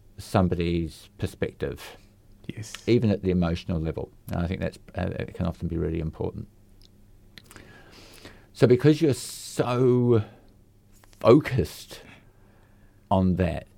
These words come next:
Speaker 1: and it's such a skill that you have,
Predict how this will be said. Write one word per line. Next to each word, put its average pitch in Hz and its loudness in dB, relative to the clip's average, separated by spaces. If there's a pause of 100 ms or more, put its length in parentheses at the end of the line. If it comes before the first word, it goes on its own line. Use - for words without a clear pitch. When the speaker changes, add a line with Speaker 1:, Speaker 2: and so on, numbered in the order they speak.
(120)
Speaker 1:
and 104 4
it's - -4
such - -4
a - -8
skill 95 0
that 76 -8
you 80 -4
have, - -4